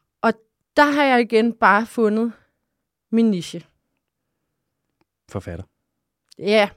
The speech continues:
Speaker 1: men de første har jo været ren fakta.
Speaker 2: Okay, hvad? Og den her, det, og det er jo måske ikke noget, du kan afsløre, fordi den ikke er udkommet, øh, endnu.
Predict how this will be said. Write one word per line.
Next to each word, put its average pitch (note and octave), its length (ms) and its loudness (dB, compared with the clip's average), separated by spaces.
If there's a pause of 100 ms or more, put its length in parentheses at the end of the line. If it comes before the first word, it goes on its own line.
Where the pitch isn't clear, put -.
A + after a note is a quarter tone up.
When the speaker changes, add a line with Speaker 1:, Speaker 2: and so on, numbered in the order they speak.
(340)
Speaker 1:
men A3+ 220 0
de A3+ 140 -8
første B3+ 320 0
har B3+ 120 0
jo G3+ 80 -2
været F#3 220 -2
ren G#3 200 -4
fakta. - 360 -6 (880)
Speaker 2:
Okay, B2+ 460 -8
hvad? G#2+ 260 -8
Og - 140 -18
den B2+ 140 -6
her, D#3 100 -6
det, B2 280 -12 (140)
og G#2+ 220 -4
det A#2 80 -2
er G#2 40 0
jo G#2 160 -4
måske G2+ 260 -10
ikke A2+ 100 -8
noget, A2+ 120 -6
du G#2 60 -12
kan G2 140 -8
afsløre, G2+ 360 -8
fordi - 160 -16
den G2 80 -10
ikke F#2 120 -10
er F#2 40 -8
udkommet, F#2 500 -12 (120)
øh, F2 360 -12
endnu. A2 320 -8